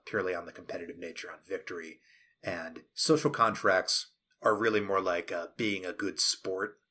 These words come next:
like in baseball. If, if you're on a competitive baseball team, uh, the social contract there is not to, like, you know,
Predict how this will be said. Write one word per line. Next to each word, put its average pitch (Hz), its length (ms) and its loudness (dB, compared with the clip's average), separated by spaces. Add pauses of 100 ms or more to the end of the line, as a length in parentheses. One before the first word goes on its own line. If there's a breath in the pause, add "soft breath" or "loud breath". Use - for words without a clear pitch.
(180)
like 98 200 -2
in 90 160 -10
baseball. 107 560 -2
If, - 240 -10
if 110 140 -4
you're 139 180 8
on 101 100 4
a 95 80 2
competitive 101 500 -6
baseball 98 440 -4
team, 87 380 -12 (520 soft breath)
uh, 90 160 -2
the 95 100 -4
social 175 300 6
contract 131 460 4
there 113 160 4
is 95 120 -4
not 104 200 2
to, 107 100 -4
like, 90 440 -4 (600)
you 165 160 2
know, 85 160 -4